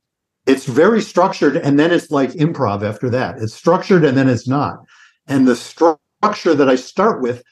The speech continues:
is often by telling people about one of my favorite topics, which is recognizing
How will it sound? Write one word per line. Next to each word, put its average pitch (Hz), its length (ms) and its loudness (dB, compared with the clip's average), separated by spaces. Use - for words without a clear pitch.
is 139 200 -8
often 151 420 0
by 120 400 0
telling 156 320 2
people 139 380 -2
about 127 460 -2
one 147 140 2
of 170 80 2
my 131 140 0
favorite 135 380 0
topics, 139 420 -6
which 123 180 -4
is 107 140 0
recognizing 120 840 -4